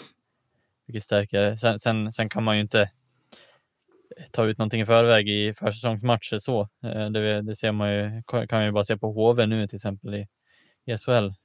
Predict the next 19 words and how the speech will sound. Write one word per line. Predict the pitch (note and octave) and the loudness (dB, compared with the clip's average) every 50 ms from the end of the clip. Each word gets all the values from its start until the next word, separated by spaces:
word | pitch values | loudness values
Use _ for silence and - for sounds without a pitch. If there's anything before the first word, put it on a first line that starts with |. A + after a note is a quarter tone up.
| _ - | _ -10
Eh, | A2+ G#2+ G#2+ G#2+ G#2+ G#2+ | -8 -6 -6 -6 -6 -6
gick | G#2+ G#2+ G#2+ - | -6 -6 -6 -6
som | - G#2+ G#2 | -8 -10 -6
tåget | - C3+ B2+ A#2+ A2 G#2 G2+ - | -2 2 2 2 2 2 -2 -4
och | - | -6
så | G#2+ A2 G#2 | -8 -8 -6
förlorar | - A2 A#2 A2 A2 | -4 -2 0 0 0
man | G#2+ G#2 G2 | 0 0 -2
tre | G#2+ A2+ G#2 | 0 0 0
matcher | G#2 G2+ - A2 | 0 0 0 0
i | G#2+ | 2
rad | A#2+ A#2 G#2+ G#2 | 4 4 4 2
nu | G2+ G2 G2+ | 0 -4 -4
när | G2+ G2+ G2+ G#2 G#2 | -4 -4 -6 -6 -8
serien | - - G#2 G2+ G2+ G2+ G2+ | -8 -6 -4 -4 -2 -4 -4
går, | G#2 G#2 G#2+ A2 A2+ C3+ C3 B2 | -4 -6 -6 -6 -8 -10 -10 -10
går, | A2+ A2 G#2+ G#2 G2+ | -8 -6 -6 -6 -6
drar | A2+ G#2+ - A#2 A2+ A2 | -8 -4 -2 0 0 0
igång. | A2 A#2 A#2+ A2 G2+ G#2+ | -2 -2 -4 -6 -8 -10